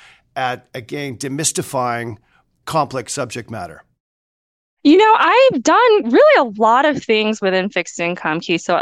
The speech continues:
Speaker 2: as I mentioned, I started in credit research and also portfolio management. I was in a rotational program, so I really got to see it all.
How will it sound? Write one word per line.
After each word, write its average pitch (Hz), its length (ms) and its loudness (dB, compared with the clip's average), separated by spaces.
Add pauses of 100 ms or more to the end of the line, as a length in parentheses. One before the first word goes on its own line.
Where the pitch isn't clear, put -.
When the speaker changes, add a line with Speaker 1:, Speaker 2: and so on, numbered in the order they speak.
(120)
Speaker 2:
as 240 140 -2
I 254 100 2
mentioned, 190 400 0
I 170 120 -2
started 311 420 0
in 254 120 2
credit 175 360 -4
research 160 720 -6
and 185 160 -2
also 254 240 2
portfolio 175 480 0
management. 156 400 -4
I - 20 -2
was 170 120 -4
in 233 60 2
a 254 40 2
rotational 196 640 -2
program, 156 400 -4
so 175 140 -4
I - 20 0
really 285 300 0
got 302 180 -2
to 185 80 -6
see 185 240 -8
it 156 80 -2
all. 156 420 2